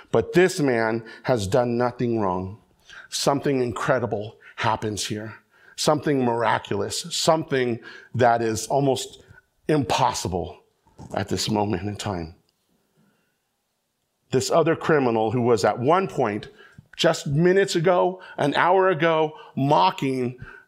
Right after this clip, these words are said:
the, or the Son of God hanging on the cross, mocking and ridiculing him the same way as everyone else that were surround-, that surrounded the cross that day.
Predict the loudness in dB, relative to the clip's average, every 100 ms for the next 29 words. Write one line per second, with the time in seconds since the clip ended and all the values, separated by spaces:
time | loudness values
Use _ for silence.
0 | -2 2 2 2 0 0 0 0 2 4
1 | 2 0 2 2 2 2 2 4 4 4
2 | 2 0 0 0 0 -4 -8 -12 _ _
3 | _ _ _ _ _ _ 0 4 4 2
4 | 2 2 2 4 4 2 0 0 2 2
5 | 0 0 -4 -14 _ _ _ _ -4 -4
6 | 2 4 4 4 4 2 0 -4 -10 _
7 | _ _ _ -2 4 4 4 2 2 4
8 | 2 2 -2 -6 -10 _ _ _ _ _
9 | 0 2 2 -2 0 0 0 -2 0 2
10 | 4 4 0 -2 -2 -2 0 -2 0 0
11 | 0 -2